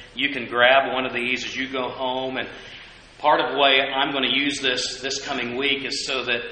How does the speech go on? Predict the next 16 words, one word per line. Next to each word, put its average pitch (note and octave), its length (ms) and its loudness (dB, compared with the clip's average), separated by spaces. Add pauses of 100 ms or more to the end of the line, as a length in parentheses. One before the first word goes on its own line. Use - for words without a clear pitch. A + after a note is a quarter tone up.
(320)
um, A#2+ 200 -6
I C3+ 300 0
am C3 120 0
able C3 320 0
to, A#2 440 -8 (120)
to C3+ 120 -14
look C3+ 360 -6
out C#3 260 0
of A#2+ 220 -8
myself A#2 840 -4
and A2 120 -12
to A2 60 -14
be A2 220 -12
really A#2+ 300 -8
engaged A#2 720 -8
in A2+ 160 -8